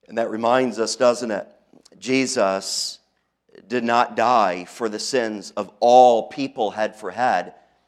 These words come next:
but only for some, and those some are the sheep, the elect, the L of tulip, limited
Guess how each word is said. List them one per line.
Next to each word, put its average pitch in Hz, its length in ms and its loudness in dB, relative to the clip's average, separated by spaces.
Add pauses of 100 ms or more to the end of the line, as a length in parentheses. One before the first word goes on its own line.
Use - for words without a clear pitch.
(340)
but 107 120 -10
only 151 300 -2
for 143 200 -10
some, 104 680 -6 (840)
and 104 180 -12
those 98 180 -6
some 107 380 -2
are 107 100 -6
the 101 120 -10
sheep, - 500 -8 (240)
the 101 140 -8
elect, 101 640 -2
the 104 260 -4
L 107 500 2 (480)
of - 220 -8
tulip, 104 460 -2
limited 151 600 -2